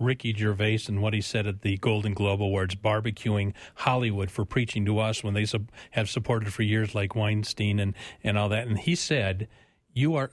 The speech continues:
please don't give political speeches tonight. You are in no position to preach on morals to the American people." It was a, but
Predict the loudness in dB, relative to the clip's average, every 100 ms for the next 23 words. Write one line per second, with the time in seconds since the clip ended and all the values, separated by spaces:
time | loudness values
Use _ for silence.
0 | -6 -2 0 0 -2 -2 -4 -6 -2 0
1 | 0 -2 -4 0 0 0 -2 0 0 0
2 | -6 -10 0 2 2 2 2 2 2 -2
3 | -6 _ _ -6 -2 0 0 0 0 -2
4 | 0 -2 0 0 0 2 2 2 2 0
5 | -2 -2 -2 0 2 0 0 -2 0 0
6 | 0 -4 -2 0 0 -2 -6 -2 0 0